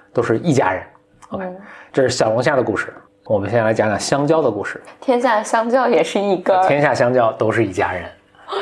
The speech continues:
Speaker 1: 这个是真的是一-，一家人。香蕉是什么呢？就野生的香蕉品种好像有，有数万，可能十万之多，就很多不同品种的香蕉，
Speaker 2: 嗯。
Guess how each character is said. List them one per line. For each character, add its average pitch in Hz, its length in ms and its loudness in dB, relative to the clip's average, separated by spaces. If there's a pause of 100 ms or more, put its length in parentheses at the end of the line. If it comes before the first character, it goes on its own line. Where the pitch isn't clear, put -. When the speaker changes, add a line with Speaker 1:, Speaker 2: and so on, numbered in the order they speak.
(840)
Speaker 1:
这 165 120 0
个 131 60 2
是 110 80 -2
真 147 240 0
的 131 80 2
是 113 120 2
一-， 123 160 0 (260)
一 143 140 2
家 107 160 2
人。 95 120 -4 (580)
香 151 140 2
蕉 185 120 4
是 170 120 4
什 107 120 0
么 104 80 -2
呢？ 110 160 0 (300)
就 170 60 2
野 131 320 4
生 233 220 2
的 185 160 4
香 151 320 -2
蕉 151 200 2
品 123 340 -2
种 107 200 0
好 110 200 -2
像 156 120 4
有， 95 360 0 (540)
有 120 100 0
数 151 460 0
万， 233 220 0 (280)
可 - 120 -6
能 139 80 4
十 - 440 0
万 143 260 2 (720)
之 - 180 -2
多， 117 320 0 (440)
就 143 120 0
很 120 260 0
多 156 260 4 (280)
不 - 80 -4
同 120 260 0
品 113 200 -2
种 107 100 2
的 87 80 -10
香 95 200 -2
蕉， 92 200 0
Speaker 2:
嗯。 92 80 -4